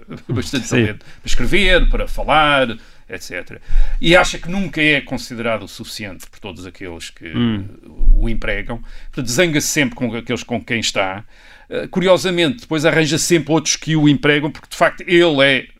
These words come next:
Speaker 2: Um
Speaker 1: eh,
Speaker 2: talento.
Speaker 1: ele é um talento. <laughs> E em mil oitocentos e trinta e um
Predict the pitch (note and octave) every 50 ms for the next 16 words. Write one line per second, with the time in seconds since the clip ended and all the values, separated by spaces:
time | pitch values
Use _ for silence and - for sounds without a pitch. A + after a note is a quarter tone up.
0 | - A#2+ A2+ A2+ A2 B2+ C3 A#2 A2 G2 F#2 - D#3 D3+ C3+ B2+ A#2+ G#2+ G#2+ G2
1 | - F2+ D#2+ D#2+ E2 - - - - - C3+ - - - - - - - - E3+
2 | F3 F#3 G3 G3 F#3+ F#3 F3+ E3 D#3+ C#3+ - - - - - - - F3+ F#3+ G#3
3 | G#3+ A#3+ A#3+ A3+ G#3 - - G3+ F#3 - F3+ - - F#3 F3 - F3 F3 D#3 D3
4 | D3 C3+ B2 A2 G2+ -